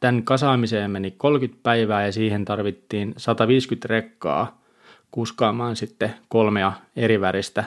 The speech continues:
hiekkaa, jotta tämä taideteos pystyttiin tekemään. Kun on rahaa, niin voidaan tehdä kaikenlaista, sanotaanko näin. No sitten jollain massachusettsiläisellä miehellä oli käynyt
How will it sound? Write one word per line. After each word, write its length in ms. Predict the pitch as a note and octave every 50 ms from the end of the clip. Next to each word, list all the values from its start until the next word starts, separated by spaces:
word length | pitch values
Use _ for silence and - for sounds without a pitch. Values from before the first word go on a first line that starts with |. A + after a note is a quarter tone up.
| - - _ _
hiekkaa, 540 | A2 G#2+ G2 - - _ - F2 E2+ A2 A2 - _ _ _ -
jotta 240 | G2 - - -
tämä 220 | - - A2 A2 A2
taideteos 480 | - - G2+ A#2+ A#2+ - - B2 C3
pystyttiin 460 | - - B2+ - - C3 C3 - D#3 E3
tekemään. 380 | F3+ E3 - - G2 - - - - _ _ _ _ _ _
Kun 200 | - D#3 C#3 B2
on 160 | A2 A2 G#2+
rahaa, 360 | B2 C#3+ D#3 D3+ D#3+ D3+ C3+
niin 120 | C3 C3 B2+
voidaan 280 | C3 C3 B2+ C3 B2+
tehdä 160 | A#2+ B2 A#2+
kaikenlaista, 580 | A2+ - A#2 A2+ A#2 B2+ C3+ C#3+ - - - -
sanotaanko 360 | - - A2 G#2+ G#2 G#2 B2
näin. 160 | B2+ B2+ B2 - _ _ _ _ _ _ _
No 60 | C3
sitten 240 | A#2 C3 B2+ C#3 C3
jollain 220 | B2+ B2 B2 B2
massachusettsiläisellä 1000 | B2+ C#3 C#3 - C#3+ B2+ C3 B2 A#2+ A#2 B2+ B2 A2+ G#2 A#2+ A2+ A2+ A#2 B2 A2+
miehellä 420 | A#2+ C3 C3 C3+ A#2+ A#2 G#2+ A2
oli 120 | G#2 G#2 G#2
käynyt 400 | G#2 G#2+ G#2+ G#2+ A2 G#2+ -